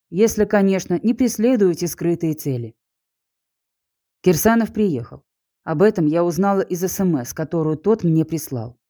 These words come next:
Ждала нашу встречу. И пусть внутри все сжималось от отвращения, знание того, что эта ночь — важный шаг к цели, делало ее долгожданной. До тошноты.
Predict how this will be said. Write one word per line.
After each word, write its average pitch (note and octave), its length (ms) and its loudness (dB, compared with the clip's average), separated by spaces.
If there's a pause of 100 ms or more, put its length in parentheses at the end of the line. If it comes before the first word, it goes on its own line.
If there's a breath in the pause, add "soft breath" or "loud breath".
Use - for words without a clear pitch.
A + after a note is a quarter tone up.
(520)
Ждала G3+ 440 4
нашу F#3+ 300 -2
встречу. D3 540 -8 (440)
И G3 120 0
пусть G#3 340 0
внутри F#3 420 2
все F#3 280 -2
сжималось D3+ 600 0
от - 160 -14
отвращения, E3 800 -2 (340)
знание E3+ 480 2
того, E3+ 320 0
что - 180 -6
эта E3+ 240 -2
ночь — E3+ 340 0
важный D#3 460 0
шаг D3+ 340 -4
к - 60 -20
цели, G#3 480 0 (300)
делало B3 420 2
ее G#3 320 0
долгожданной. D#3+ 800 -4 (500)
До F3+ 120 0
тошноты. F3 600 0